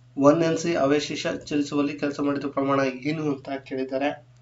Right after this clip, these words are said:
ಇದಕ್ಕೆ ಸರಿಯಾದ ಉತ್ತರ ಝೀರೋ ಆಗುತ್ತೆ. ಅದು ಹೇಗೆ ಅಂತ ನೀವು ವಿವರಣೆ ಮಾಡ್ಬೇಕು, ನೋಡ್ಬೇಕು. ಯಾಕಂದ್ರೆ time ಇಲ್ಲ ನನಗೆ, ಬೇಗ ನಿಮ್ಗೆ ಕೀ answer ನ ಕೊಡುವಂತಹ ಕೆಲಸವನ್ನ ಮಾಡ್ಬೇಕಲ್ವಾ?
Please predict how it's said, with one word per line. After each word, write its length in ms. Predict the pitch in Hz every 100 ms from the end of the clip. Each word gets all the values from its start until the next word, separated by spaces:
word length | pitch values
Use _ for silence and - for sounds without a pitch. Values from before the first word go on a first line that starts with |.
| - - - -
ಇದಕ್ಕೆ 220 | 151 139
ಸರಿಯಾದ 320 | - 131 131 131
ಉತ್ತರ 460 | 131 - 139 135
ಝೀರೋ 260 | 127 135 139
ಆಗುತ್ತೆ. 400 | 135 131 135 143
ಅದು 220 | 147 131
ಹೇಗೆ 220 | 127 127
ಅಂತ 180 | 131 - 147 - - - - 139
ನೀವು 360 | 139 143 139 -
ವಿವರಣೆ 320 | 143 139 135
ಮಾಡ್ಬೇಕು, 400 | 131 131 127 147
ನೋಡ್ಬೇಕು. 400 | 143 123 139 127
ಯಾಕಂದ್ರೆ 320 | 139 147 151 147
time 240 | 143 147
ಇಲ್ಲ 220 | 135 131
ನನಗೆ, 360 | 135 147 196 - - - - - - 139
ಬೇಗ 240 | 143 156
ನಿಮ್ಗೆ 340 | 151 143 135 143
ಕೀ 160 | 143
answer 320 | 127 127 131
ನ 80 | 127
ಕೊಡುವಂತಹ 420 | 131 131 120 113
ಕೆಲಸವನ್ನ 440 | 127 147 139 156 165
ಮಾಡ್ಬೇಕಲ್ವಾ? 760 | 170 165 139 131 127 135 -